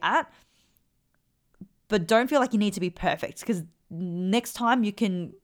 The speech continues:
bring out two point oh, you can bring out three point oh, you can bring out four point oh. And I remember I couldn't get my head around this at the very start when I first was in business. I remember I wanted to create a, an exercise library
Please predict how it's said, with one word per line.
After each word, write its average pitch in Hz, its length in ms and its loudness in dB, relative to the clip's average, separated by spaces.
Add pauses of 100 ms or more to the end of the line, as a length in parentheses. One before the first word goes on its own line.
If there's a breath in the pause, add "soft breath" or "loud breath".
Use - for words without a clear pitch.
(140)
bring 196 220 0
out 190 180 0
two 220 200 0
point 196 220 -4
oh, 151 80 0
you 151 160 -2
can 190 120 -2
bring 190 200 -2
out 170 220 -2
three 214 300 0
point 196 260 -4
oh, 160 80 -2
you 147 120 -4
can 185 120 -4
bring 180 160 -6
out 165 140 -4
four 214 280 -2
point 185 240 -6
oh. - 220 -4 (560 soft breath)
And 214 100 4
I 233 60 10
remember 240 600 8
I 190 420 6 (800 soft breath)
couldn't 311 300 4
get 285 120 4
my 247 80 4
head 208 200 2
around 180 300 0
this 160 180 -6
at - 120 -4
the 190 80 -4
very 185 200 2
start 180 340 2
when 180 120 -2
I 175 300 0 (120)
first 175 420 -2
was 175 180 -8
in 170 160 -2
business. 175 500 -4 (360 soft breath)
I 214 80 8
remember 226 600 8 (280 loud breath)
I 208 100 6
wanted 226 280 2
to 302 100 -4
create 165 420 2 (160)
a, 175 500 2 (220)
an 202 140 2
exercise 175 680 0 (220)
library 175 640 2